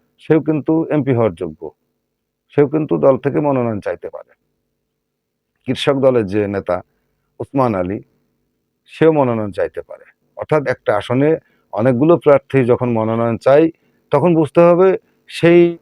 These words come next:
আসনে বা সেই উপজেলায় বা সেই থানায় বা সেই আসনে সেই দলের জোরটা অনেক বেশি। কারণ যে দলের যত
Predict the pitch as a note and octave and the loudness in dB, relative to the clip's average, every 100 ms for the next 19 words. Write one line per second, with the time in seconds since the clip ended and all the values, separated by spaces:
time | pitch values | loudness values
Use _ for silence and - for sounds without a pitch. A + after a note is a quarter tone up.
0 | - A#2+ - D3 C3 A2 A#2+ A2+ - D3 | -8 -6 -2 0 2 2 2 0 0 0
1 | C#3 B2+ D3+ C#3 C#3+ C#3+ C3 - D#3+ D#3 | 0 -2 0 2 4 4 2 0 0 -2
2 | C#3 C3+ D#2+ - _ _ A2+ A#2 D#3+ E3 | -2 -4 -6 -12 _ _ -4 -2 2 2
3 | B2+ C3+ C3+ D3+ - _ _ _ _ _ | 2 0 -2 -2 -6 _ _ _ _ _
4 | _ _ _ _ _ _ _ A2+ G2+ A#2 | _ _ _ _ _ _ _ -14 -12 -14
5 | _ _ _ F3 E3 D#3 C#3 A2+ A#2 A2 | _ _ _ 0 4 4 2 0 0 -2
6 | F#2 D#2+ D#2+ - F2 - _ _ A2+ A#2 | -6 -6 -10 -12 -16 -18 _ _ -4 0
7 | C3 D3 D#3 D3 D3 | 2 4 4 4 2